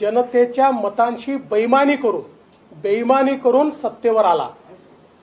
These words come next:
तुम्ही ज्या आविर्भावात सांगताय की जनतेने तुम्हाला नाकारलं, भाजपला नाकारलं, नव्हे, जनतेने काँग्रेस राष्ट्रवादीला नाकारलं आणि तुम्हाला वरपास केलं.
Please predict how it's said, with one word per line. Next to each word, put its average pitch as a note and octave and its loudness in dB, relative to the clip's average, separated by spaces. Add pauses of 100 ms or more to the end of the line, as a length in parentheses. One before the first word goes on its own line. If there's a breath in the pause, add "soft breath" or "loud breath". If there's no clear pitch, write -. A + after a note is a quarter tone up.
(1200)
तुम्ही A#3 -2
ज्या B3+ 4
आविर्भावात B3+ 2
सांगताय A#3+ 0 (840)
की B3 -6
जनतेने A#3+ -2
तुम्हाला C#4 2
नाकारलं, A3+ 2 (320)
भाजपला D4 2
नाकारलं, A#3 0
नव्हे, G#3+ 4 (1160)
जनतेने A#3+ 0
काँग्रेस A#3+ 0
राष्ट्रवादीला A#3 0
नाकारलं A3+ -2
आणि B3 2
तुम्हाला A3+ -2
वरपास G3+ -2
केलं. C#3+ -14